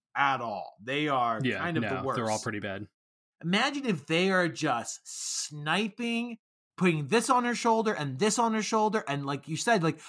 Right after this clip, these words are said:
Speaker 1: we need to see her having to deal with it. And she could even have a moment there where she leaves the house and gets a breath of fresh air. And maybe that's a good moment for Jennifer to come over. And maybe they're not even friends, but she's, like, the wedding planner, kind of.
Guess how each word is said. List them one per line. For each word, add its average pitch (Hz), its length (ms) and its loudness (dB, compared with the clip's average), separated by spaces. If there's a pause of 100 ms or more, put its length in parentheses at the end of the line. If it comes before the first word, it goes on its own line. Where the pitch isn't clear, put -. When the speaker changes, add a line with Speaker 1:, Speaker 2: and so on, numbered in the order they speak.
(180)
Speaker 1:
we 196 160 6
need 226 300 4
to 339 100 2
see 220 300 0
her 170 420 2
having 165 480 0
to 147 80 -4
deal 175 340 0
with 135 160 2
it. 107 120 -8 (180)
And 214 140 2
she 339 100 0
could 320 120 4
even 294 180 4
have 226 160 6
a 220 60 6
moment 220 360 4
there 240 220 4
where 170 160 4
she 185 180 0
leaves 180 420 0
the 208 100 2
house 170 400 6 (200)
and 156 140 -2
gets 180 160 2
a 202 60 0
breath 185 280 4
of 165 80 -6
fresh 180 240 0
air. 170 280 0 (180)
And 180 100 -4
maybe 240 160 2
that's 247 160 0
a - 40 -6
good 226 120 2
moment 214 260 0
for 190 120 2
Jennifer 165 520 0
to 190 100 -2
come 196 240 -2
over. 202 340 2
And 170 120 -2
maybe 190 180 0
they're 220 100 -2
not 202 160 2
even 180 180 -2
friends, 180 440 -2
but - 120 -10
she's, 185 200 -6
like, 160 140 -2
the 151 80 -2
wedding 135 380 -4
planner, 202 400 -6 (340)
kind 151 220 -8
of. 233 260 -2